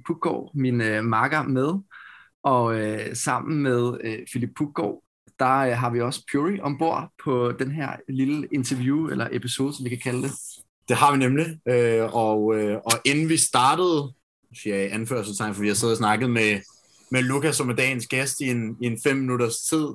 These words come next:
Speaker 2: der, øh, der vendte vi lige, hvad man får til morgenmad. Øh, og Lukas spiser boghvede, øh, og Lukas, prøv lige at forklare, hvad boghvede er egentlig.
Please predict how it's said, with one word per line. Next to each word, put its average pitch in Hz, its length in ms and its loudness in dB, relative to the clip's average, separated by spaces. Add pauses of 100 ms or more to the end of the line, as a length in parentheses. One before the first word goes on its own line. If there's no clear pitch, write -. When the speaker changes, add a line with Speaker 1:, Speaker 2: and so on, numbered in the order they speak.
(100)
Speaker 2:
der, 123 220 0
øh, 120 460 0
der 127 60 -2
vendte 135 280 0
vi 151 80 0
lige, 135 220 0
hvad 135 140 -4
man 120 260 -2
får 113 140 -4
til 127 140 -6
morgenmad. 131 520 0 (180)
Øh, 107 440 -2 (600)
og 127 140 0
Lukas 196 300 2
spiser 123 380 -2
boghvede, 135 680 0 (220)
øh, 113 540 -2
og 120 200 -10 (880)
Lukas, 151 260 0
prøv 180 80 2
lige 185 100 2
at 185 40 -2
forklare, 185 340 -2
hvad 151 120 -2
boghvede 156 480 -2
er 131 340 -2
egentlig. 104 320 -6